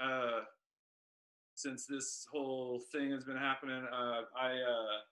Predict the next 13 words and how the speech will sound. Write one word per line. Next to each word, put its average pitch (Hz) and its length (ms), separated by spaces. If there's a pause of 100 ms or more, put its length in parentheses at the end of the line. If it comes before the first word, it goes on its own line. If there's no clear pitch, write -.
(960)
uh, 113 220 (100)
I - 60
had 147 80
a 113 100
birthday. 139 720
It - 60
was 123 100
my 120 140
birthday 127 400
recently, 131 720 (260)
um, 107 480
and 110 100
somebody 131 680